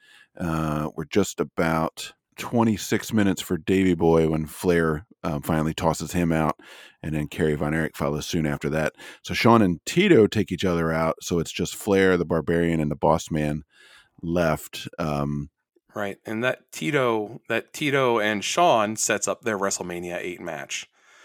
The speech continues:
Speaker 2: So this Royal Rumble is just, like, setting up everything that we're going to see at the, at WrestleMania coming up.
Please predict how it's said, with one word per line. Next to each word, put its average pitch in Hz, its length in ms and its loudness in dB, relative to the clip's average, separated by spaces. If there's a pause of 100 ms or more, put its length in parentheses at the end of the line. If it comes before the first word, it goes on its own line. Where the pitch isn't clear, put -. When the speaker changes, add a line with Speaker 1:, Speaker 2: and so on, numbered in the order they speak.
(200)
Speaker 2:
So 120 180 4
this 135 220 4
Royal 180 300 8
Rumble 135 480 2
is 110 240 -4
just, 113 200 -2
like, 110 160 -2
setting 127 480 2
up 107 300 0 (420)
everything 120 580 2
that 101 140 -2
we're 107 140 -2
going 98 300 -4
to 92 60 -6
see 87 540 -4 (800)
at 85 240 -8
the, 95 320 -8 (100)
at 87 180 -2
WrestleMania 92 640 -6
coming 78 280 -14
up. - 160 -18